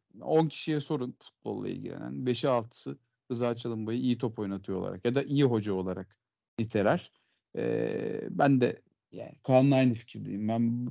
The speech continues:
böyle bir futbolu izlemek de istemiyorum. Buna tanık olmak da istemiyorum. Bunun içinde bulunmak da istemiyorum. Ama ne yazık ki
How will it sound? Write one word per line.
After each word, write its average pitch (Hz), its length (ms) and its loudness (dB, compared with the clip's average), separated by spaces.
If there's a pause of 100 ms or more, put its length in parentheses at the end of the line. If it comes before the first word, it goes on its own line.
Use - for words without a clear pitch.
(140)
böyle 131 260 6
bir 113 60 -6
futbolu 113 360 -4
izlemek 123 440 2
de 120 80 0
istemiyorum. 98 640 -4
Buna 123 200 4
tanık 123 300 2
olmak 120 360 2
da 117 60 0
istemiyorum. 110 520 0
Bunun 127 120 4
içinde 131 420 4
bulunmak 117 420 0
da 143 40 0
istemiyorum. 123 500 0
Ama 139 200 4
ne 147 80 6
yazık 120 320 2
ki 143 140 -8